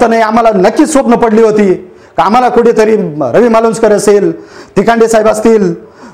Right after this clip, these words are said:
ब-, विकास बंगाळ असेल, सुनील दराडे असेल, मी स्वतः असेल, शेकडो कार्यकर्त्यांना स्वप्न पडली होती का आम्ही कुठेतरी ह्या तालुक्यामध्ये आम्हाला सेवा करण्याची संधी डॉक्टर किरण लामटेंच्या माध्यमातून मिळेल, परंतु आमची घोर निराशा आतापर्यंत झालेली आहे.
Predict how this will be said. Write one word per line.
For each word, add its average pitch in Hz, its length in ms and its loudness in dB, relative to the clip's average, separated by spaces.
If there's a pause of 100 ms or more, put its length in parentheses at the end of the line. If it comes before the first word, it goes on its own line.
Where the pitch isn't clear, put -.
(120)
ब-, 147 140 -6
विकास 160 520 0
बंगाळ 233 260 2
असेल, 220 580 0
सुनील 233 320 0
दराडे 226 280 2
असेल, 220 500 2
मी 190 200 0
स्वतः 233 280 0
असेल, 214 340 0 (360)
शेकडो 269 260 2
कार्यकर्त्यांना 262 560 0
स्वप्न 226 280 -2
पडली 208 260 2
होती 233 300 2 (440)
का 185 60 0
आम्ही 208 220 0
कुठेतरी 247 380 0
ह्या 226 200 2
तालुक्यामध्ये 208 800 0 (240)
आम्हाला 214 300 0
सेवा 214 280 0
करण्याची 226 400 0
संधी 214 560 -2 (240)
डॉक्टर 208 260 0
किरण 214 260 0
लामटेंच्या 208 500 0
माध्यमातून 185 560 0
मिळेल, 226 300 2 (300)
परंतु 214 260 0
आमची 208 240 0
घोर 208 320 0
निराशा 226 380 0
आतापर्यंत 190 480 0
झालेली 170 440 0
आहे. 143 160 0